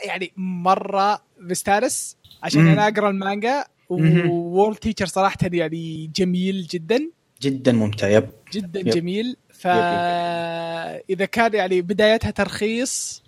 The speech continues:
Speaker 1: نهايتها أنمي يا الحبيب.
Speaker 2: أي غ-، يب، غالبًا كذا.
Speaker 1: <laughs>
Speaker 2: هذا كنت بقول لك إياه.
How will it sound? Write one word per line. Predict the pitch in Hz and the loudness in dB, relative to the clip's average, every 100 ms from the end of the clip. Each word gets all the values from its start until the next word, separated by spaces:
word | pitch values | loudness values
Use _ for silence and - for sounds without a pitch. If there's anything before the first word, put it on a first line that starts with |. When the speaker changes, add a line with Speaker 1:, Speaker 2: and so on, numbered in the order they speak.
| _ - | _ -6
Speaker 1:
نهايتها | 208 220 220 226 202 | 0 2 2 2 0
أنمي | 196 175 156 | 0 -2 -2
يا | |
الحبيب. | 151 175 175 165 _ _ - 160 | -4 -6 -6 -8 _ _ -4 2
Speaker 2:
أي | 196 165 | 4 4
غ-، | 175 | 2
يب، | 185 220 - - | 4 2 0 -4
غالبًا | 151 196 208 185 | 2 4 4 0
كذا. | 160 156 214 214 | -2 -4 -4 0
Speaker 1:
<laughs> | 240 | 0
Speaker 2:
هذا | 185 | 0
كنت | 180 165 | -4 -8
بقول | 160 160 | -4 -2
لك | 147 | -2
إياه. | 143 | -4